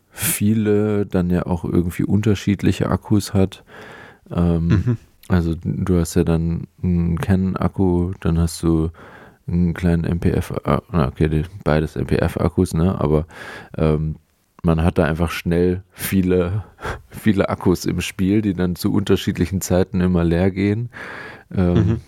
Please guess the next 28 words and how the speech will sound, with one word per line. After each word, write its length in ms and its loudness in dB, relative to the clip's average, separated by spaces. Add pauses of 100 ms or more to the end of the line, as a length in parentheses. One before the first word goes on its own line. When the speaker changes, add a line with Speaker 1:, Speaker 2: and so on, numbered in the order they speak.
(260)
Speaker 1:
und 260 0
man 200 2
dann 260 2
halt 180 0
irgendwie, 540 -2 (400)
ja, 260 0 (560)
schnell 400 0
an 140 -4
den 120 0
Punkt 240 -2
kommt, 220 2
wo 60 4
man 100 4
sich 200 -4
denkt, 360 0
"Oh, 280 2
wenn 140 2
man 120 -2
nur 180 -4
eine 160 2
Batterie 420 -2
dafür 320 0
hätte, 220 -2
wäre 160 2
ja 80 -2
auch 200 -4
schön." 420 -4 (540)
Speaker 2:
Ja. 300 0